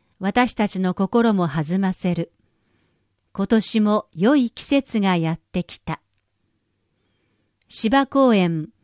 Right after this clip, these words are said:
都営三田線芝公園駅、大江戸線赤羽橋駅下車徒歩二分。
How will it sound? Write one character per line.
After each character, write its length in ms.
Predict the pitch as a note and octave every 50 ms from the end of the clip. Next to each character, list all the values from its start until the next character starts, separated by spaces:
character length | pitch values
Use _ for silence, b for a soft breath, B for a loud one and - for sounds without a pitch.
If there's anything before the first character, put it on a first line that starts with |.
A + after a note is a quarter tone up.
| _ _ _ _ _
都 160 | - G#3 G#3+ A#3
営 200 | B3+ C4 B3+ B3
三 140 | A3+ A3+
田 160 | - A3+ A3 A3
線 420 | - - - G3+ F#3+ F#3 F3 - _ -
芝 380 | - - - A#3 C4 C#4 C#4
公 300 | C#4 - C4+ C4 B3 A3+
園 260 | G3+ F3+ E3+ D#3+ D#3 - -
駅、 420 | F#3 F#3 _ - - D#3+ - - _ _ _ _ _ _ _ _ _ _ _ _ _ _ _ -
大 240 | F3+ G#3+ A#3+ C4 C4
江 120 | B3+ B3
戸 180 | A3+ A#3 A#3 A3+
線 480 | - - - A3 G#3 G3+ F#3 F3+ - _ _ _ _ _ _ -
赤 260 | - G3 - C#4 C#4+
羽 300 | C4+ C#4+ C4+ C4 C4 C4
橋 420 | G3+ F#3+ G3 - - - F3 E3+ -
駅 300 | - A#3 A#3 - G3 F3+
下 140 | D#3 G3 G3+
車 300 | F#3 - - D#3+ D#3+ D#3+
徒 180 | - - B3 B3
歩 240 | - A3+ G3 F3
二 160 | E3 F3+ G3 G#3+
分。 400 | F#3 F3 E3+ D3+ C3 B2 D3